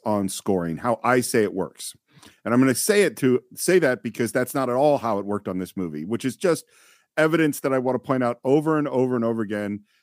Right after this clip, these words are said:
is that I have strong opinions about those, about how you should do stuff, and those opinions are not right. They're just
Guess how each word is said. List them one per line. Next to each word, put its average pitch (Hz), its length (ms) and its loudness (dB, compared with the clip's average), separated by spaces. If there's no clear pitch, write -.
is 110 260 -2
that 104 360 -4
I 135 120 2
have 165 180 2
strong 160 280 0
opinions 165 400 -2
about 127 200 0
those, 123 360 -4
about 117 380 0
how 131 220 0
you 147 160 0
should 131 180 -6
do 156 120 -2
stuff, 113 440 0
and 110 140 -2
those 160 200 2
opinions 120 400 -2
are 98 80 -2
not 101 260 -2
right. 82 340 -10
They're 127 140 4
just 127 340 0